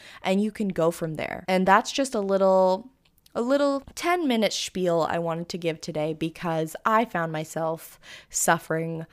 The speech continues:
mentally, um, from, uh, like, my P C O S symptoms and just feeling really insecure about myself. But honestly, as cheesy as it sounds, my acne does not define my self-worth. It doesn't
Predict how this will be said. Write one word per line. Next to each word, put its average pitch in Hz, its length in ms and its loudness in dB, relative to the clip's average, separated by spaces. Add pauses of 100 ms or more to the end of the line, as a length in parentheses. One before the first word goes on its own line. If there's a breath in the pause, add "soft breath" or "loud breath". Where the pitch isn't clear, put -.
(180 soft breath)
mentally, 160 640 -4 (100)
um, 165 280 -4
from, 165 640 -8 (640 loud breath)
uh, 156 440 -2
like, 151 180 -6
my 160 180 -6
P - 160 -6
C 165 200 -4
O 156 60 2
S 156 160 -2
symptoms 156 600 -8
and 185 160 -6
just 175 240 -8
feeling 156 460 -4
really 156 320 -4
insecure 156 460 -8
about 156 200 -6
myself. 156 720 -8 (120)
But 160 420 -4 (580 loud breath)
honestly, 165 840 -4 (340 soft breath)
as 165 160 -6
cheesy 240 460 -2
as 226 100 -2
it 220 120 -8
sounds, 151 640 -6 (380)
my 180 200 -2
acne 160 480 -4
does 156 260 -8
not 160 400 -6
define 143 640 -8
my 131 120 -8
self-worth. 147 800 -4
It 156 240 -8
doesn't 143 640 -8